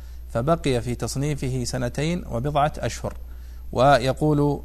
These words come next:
في، آه، في مقدمة هذا التفسير، دعونا نقرأ في مقدمة هذا التفسير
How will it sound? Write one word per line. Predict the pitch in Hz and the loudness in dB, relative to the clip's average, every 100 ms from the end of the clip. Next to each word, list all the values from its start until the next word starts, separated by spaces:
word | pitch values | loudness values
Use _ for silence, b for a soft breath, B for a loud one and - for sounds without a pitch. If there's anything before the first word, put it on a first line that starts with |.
| - | -6
في، | 135 131 127 | 0 0 2
آه، | 120 110 104 101 98 95 98 - - - | 2 2 2 0 -2 -4 -6 -8 -10 -10
في | - 139 | -2 0
مقدمة | 123 151 143 131 120 | 0 0 0 0 2
هذا | 131 135 | 2 0
التفسير، | - 120 - 131 | -2 -4 -2 -2
دعونا | 131 120 156 131 | 0 0 2 2
نقرأ | 143 131 127 - B B B B | 2 2 2 0 B B B B
في | - | -2
مقدمة | 127 123 143 135 127 - - - - | -2 2 2 2 0 -2 -12 -12 0
هذا | 147 127 | 2 2
التفسير | - 120 - 175 | -2 -6 0 0